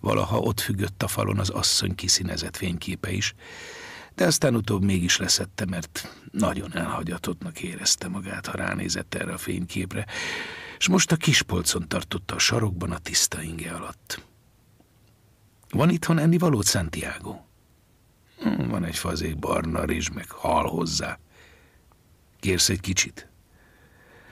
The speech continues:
Nem, köszönöm, majd otthon ebédelek. Gyújtsak tüzet? Nem kell. Majd én megmelegítem később a rizsemet, vagy megeltem hidegen is.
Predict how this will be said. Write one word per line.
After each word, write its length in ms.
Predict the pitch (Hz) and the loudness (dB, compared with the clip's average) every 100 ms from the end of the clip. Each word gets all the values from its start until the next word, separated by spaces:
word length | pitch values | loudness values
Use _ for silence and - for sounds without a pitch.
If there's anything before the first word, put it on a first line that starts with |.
| - | -2
Nem, 220 | - 160 127 | 6 6 6
köszönöm, 420 | 135 - 113 110 | 6 6 6 6
majd 160 | 135 | 6
otthon 260 | 135 - 98 | 4 2 0
ebédelek. 600 | 90 92 90 85 - - - - _ _ _ | 0 0 0 -4 -6 -12 -20 -20 _ _ _
Gyújtsak 380 | 117 123 - 135 | 0 2 4 0
tüzet? 460 | - 135 85 80 - - _ _ _ _ _ _ _ - - | 2 0 0 -6 -14 -20 _ _ _ _ _ _ _ -20 -10
Nem 280 | 90 82 | -4 -4
kell. 300 | 85 - - - - _ _ - - - - - | -4 -6 -10 -12 -20 _ _ -20 -20 -20 -20 -6
Majd 180 | 262 185 | 0 4
én 120 | 135 | 4
megmelegítem 760 | 110 92 92 85 80 90 - 80 | 4 4 2 0 -2 -4 -4 -4
később 460 | - 85 - 82 | -2 2 2 2
a 40 | - | -2
rizsemet, 640 | - - - 82 - - - _ _ | -2 -2 -2 -4 -8 -14 -18 _ _
vagy 140 | - - | -6 -4
megeltem 540 | - - - - 82 | -2 -2 -2 -4 -4
hidegen 460 | 78 80 80 80 80 | -4 -4 -4 -4 -4
is. 240 | - - | -2 -4